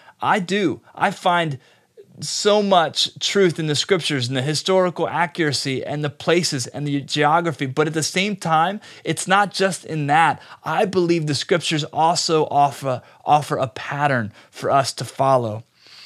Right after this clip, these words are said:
And in Exodus fourteen and verse one, it says, "Then the Lord said to Moses, 'Tell the people of Israel to turn back.'" And so they're on their journey and they are about to cross or find a way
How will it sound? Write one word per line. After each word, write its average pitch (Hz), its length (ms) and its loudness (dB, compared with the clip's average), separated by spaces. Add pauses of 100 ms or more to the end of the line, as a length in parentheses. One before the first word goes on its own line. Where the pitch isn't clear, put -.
(180)
And 156 120 0
in 165 100 4
Exodus 175 420 4
fourteen 175 440 0
and 156 80 -4
verse 170 260 0
one, 135 180 0
it 135 120 -2
says, 135 420 0 (260)
"Then 170 120 2
the 165 100 4
Lord 190 320 6
said 185 140 4
to 175 80 0
Moses, 160 400 4
'Tell 185 180 4
the 170 80 2
people 226 300 2
of 180 80 -2
Israel 165 340 4
to 147 60 2
turn 190 400 0
back.'" 127 340 0
And 143 100 -2
so 170 140 2
they're 160 220 4 (200)
on 180 220 6
their 196 140 4
journey 143 380 4
and 151 180 2
they 156 120 6
are 151 120 6
about 170 340 4
to 170 80 -2
cross 185 500 4
or 143 80 -2
find 175 360 2
a 165 40 4
way 165 380 6